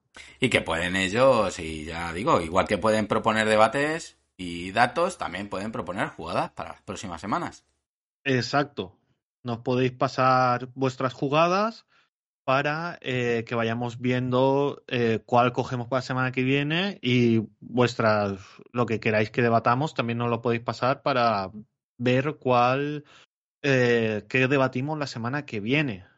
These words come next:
Speaker 2: Que queremos que en esto sea que participéis,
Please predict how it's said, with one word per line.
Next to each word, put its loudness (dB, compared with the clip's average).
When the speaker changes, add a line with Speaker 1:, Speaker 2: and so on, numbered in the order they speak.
Speaker 2:
Que 0
queremos 0
que 2
en 0
esto -6
sea 0
que -6
participéis, -6